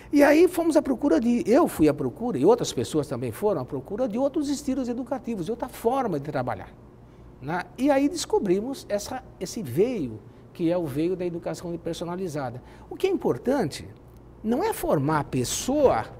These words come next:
para o mercado de trabalho.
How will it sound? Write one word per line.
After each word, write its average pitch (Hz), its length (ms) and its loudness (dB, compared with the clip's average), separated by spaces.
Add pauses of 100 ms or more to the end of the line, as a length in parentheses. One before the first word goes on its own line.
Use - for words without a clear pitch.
(340)
para 196 520 4 (920)
o 233 100 2
mercado 208 600 6
de 175 140 2
trabalho. 139 640 2